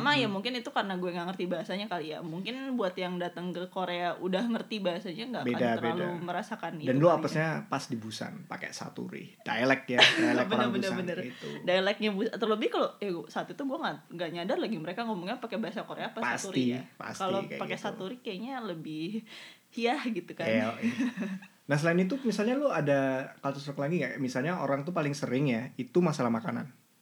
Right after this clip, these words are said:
Speaker 2: Oh, makanan. Makanan sih kalau gue sih,
Speaker 1: Ah, ah.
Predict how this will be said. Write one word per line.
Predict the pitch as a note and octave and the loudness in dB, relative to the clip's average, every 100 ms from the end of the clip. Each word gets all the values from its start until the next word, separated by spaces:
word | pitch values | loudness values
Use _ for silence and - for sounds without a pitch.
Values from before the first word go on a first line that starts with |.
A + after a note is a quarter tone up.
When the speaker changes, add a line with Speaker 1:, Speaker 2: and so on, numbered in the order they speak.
| - - - | -20 -20 -8
Speaker 2:
Oh, | - A#3+ C4+ C#4+ D4 C4 G#3 D3+ - | 2 6 8 10 8 8 4 0 -6
makanan. | - F#3 F#3 F3 F3 F3 G3+ F#3 | -8 -4 0 0 -2 -2 -2 -2
Makanan | - F3+ G3+ G#3+ C4+ D4 | -4 0 2 2 2 0
sih | D4 | -2
kalau | B3 G3+ F#3 | 2 2 2
gue | F3 F3 | 2 0
sih, | B3 E3+ | 0 2
Speaker 1:
Ah, | B2+ B2 C3 | 4 6 2
ah. | B2+ | -4